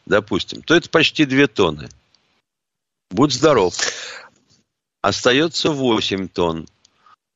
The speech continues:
Если он действительно будет летать на дальность две восемьсот, да, допустим, как заявлено, то тебе топлива-то один черт надо около пяти тонн на это. Ну,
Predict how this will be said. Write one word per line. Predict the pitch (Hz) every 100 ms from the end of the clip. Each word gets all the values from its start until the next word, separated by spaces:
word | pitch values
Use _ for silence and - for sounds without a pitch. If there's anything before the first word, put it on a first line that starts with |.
| -
Если | 104 151 -
он | 156 147
действительно | 147 - 196 202 180 160
будет | 135 117 113
летать | 131 127 104
на | 107 110
дальность | 107 95 87 80
две | 85 113
восемьсот, | 98 95 123 127 - 160 -
да, | - 117 196 185 _ _ _ -
допустим, | 87 95 87 73 - 58 55 _ _
как | 87 80
заявлено, | 110 127 92 71 67 60 60 _ _ _ - - _ -
то | 117
тебе | 120 131 147
топлива-то | - 160 110 101 95 98
один | 95 92 165
черт | - - - 170 120 -
надо | 107 107 98 101 92 - _ _ _ -
около | 113 120 110
пяти | 104 117 - 127
тонн | - 92 73 - -
на | 90 95
это. | 78 73 57 - _ _ 113
Ну, | 113 101 110